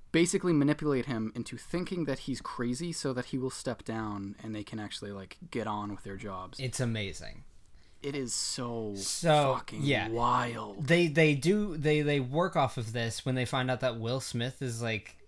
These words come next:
Speaker 2: um, sending actual real life letters, um, to, uh,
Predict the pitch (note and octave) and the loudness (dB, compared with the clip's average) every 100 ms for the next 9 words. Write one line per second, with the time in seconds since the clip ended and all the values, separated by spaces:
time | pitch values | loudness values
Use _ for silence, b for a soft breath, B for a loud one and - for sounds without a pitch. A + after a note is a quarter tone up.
0 | - A#2+ A2 G#2 G#2 - - - - - | -8 -2 -2 -2 -6 -10 -18 -20 -20 -20
1 | - D#3 - - B2+ C3 C3+ C3 G#2+ A2 | -16 -8 -2 0 2 2 0 0 2 2
2 | - C#3+ C3 A2+ A#2+ A#2+ A#2+ A#2 - G#2+ | 2 0 0 -2 -4 -4 -2 -4 -4 -4
3 | G#2 A#2 D#3+ G3 - - b b b B2 | -2 -2 -4 -4 -8 -10 b b b 0
4 | A#2+ A#2+ A#2+ A2+ - B2+ B2 A#2 A#2+ A#2+ | 2 2 0 -2 0 2 2 0 -4 -6